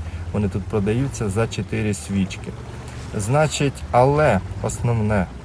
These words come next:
те, що класне зараз проходить, це знижки п'ятдесят відсотків на преміум техніку п'ятого рівня за золото. Це дуже круто. Знижки тридцять відсотків на преміум техніку шостого, сьомого рівня за золото.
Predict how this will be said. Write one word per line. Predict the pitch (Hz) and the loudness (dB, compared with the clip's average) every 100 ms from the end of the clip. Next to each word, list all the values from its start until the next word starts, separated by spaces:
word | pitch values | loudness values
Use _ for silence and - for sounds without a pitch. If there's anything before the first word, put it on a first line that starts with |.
| - | -6
те, | - 123 | -2 0
що | - 120 | 0 -2
класне | - 101 98 92 - 92 | -2 2 2 2 -2 -2
зараз | 95 95 95 | 0 0 -2
проходить, | 101 101 131 120 95 - - - - | -6 -2 2 2 0 -8 -20 -20 -6
це | - | -4
знижки | 95 113 165 - 98 | 0 0 0 -2 -4
п'ятдесят | 107 95 95 135 113 | -2 -2 0 0 0
відсотків | 101 107 95 92 | -2 -2 -2 -2
на | 92 | -2
преміум | 90 131 135 110 | 0 0 2 0
техніку | 98 107 - 98 95 | -2 -4 -4 -6 -4
п'ятого | - 107 107 | -2 -2 -2
рівня | 107 107 95 | -2 0 0
за | 87 92 | 0 -2
золото. | 104 135 110 - - - | 0 0 0 -4 -12 -8
Це | 104 | -4
дуже | 104 110 104 | -2 -2 -2
круто. | - 98 - 92 - - - | -4 -4 -6 -12 -16 -20 -12
Знижки | - 110 143 - - | -2 0 0 -2 -4
тридцять | 135 139 - | -2 -2 -4
відсотків | 107 - 107 95 92 | -6 -2 -4 -2 0
на | 92 | 0
преміум | 92 117 110 104 | 0 0 0 0
техніку | 101 107 - 98 95 | 0 -2 -2 -4 -4
шостого, | - 117 104 104 | -4 -4 -2 -4
сьомого | 92 156 143 123 | -2 0 0 0
рівня | 107 101 95 | 2 2 2
за | 95 | 0
золото. | 95 95 90 | 0 0 -2